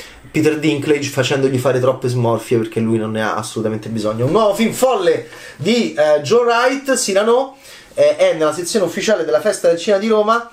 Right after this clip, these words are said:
Eh, sono centoventiquattro minuti un po' a volte, mm,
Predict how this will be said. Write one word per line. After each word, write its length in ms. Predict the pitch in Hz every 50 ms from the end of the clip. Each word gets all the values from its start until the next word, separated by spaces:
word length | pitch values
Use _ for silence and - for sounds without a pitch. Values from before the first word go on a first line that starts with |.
| - - - - - - -
Eh, 540 | - - 135 139 139 139 139 143 139 139 139 135
sono 1160 | - - - 208 202 196 180 175 165 156 147 147 143 139 139 135 135 135 135 131 131 131 131 131
centoventiquattro 760 | 131 196 180 170 - 165 165 165 - 185 190 185 180 - 180 180
minuti 540 | 180 185 190 185 165 151 143 131 123 131 - - - - - - -
un 220 | - 151 156 -
po' 920 | - 202 190 185 180 170 160 156 151 147 147 143 143 143 143 143 139 139 135
a 80 | 131 143
volte, 1120 | 143 151 180 190 185 170 170 170 160 147 143 143 143 143 143 139 139 139 135 135 135 135 131
mm, 720 | 135 131 127 127 127 123 123 120 117 117 117 117 117 120